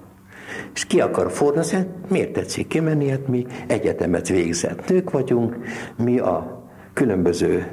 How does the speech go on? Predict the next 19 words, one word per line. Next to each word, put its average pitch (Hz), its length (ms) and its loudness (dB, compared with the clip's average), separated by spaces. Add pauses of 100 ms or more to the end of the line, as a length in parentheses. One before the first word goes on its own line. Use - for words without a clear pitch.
(260)
betegségre, 101 920 0
problémákra 98 760 0
választ 92 440 -2
tudunk 90 400 0
adni." - 400 -2 (960)
Hát 180 200 -2 (160)
azt - 360 -4
mondja: 147 360 2 (320)
"Hát 143 140 -2
kérem 190 340 2
szépen, 123 340 0
nekem 120 200 2
egy 117 80 0
furcsa 165 380 0
betegségem 101 840 0
van, 143 360 2 (800)
állandó 101 480 2
merevedésem 82 960 0
van. 87 300 0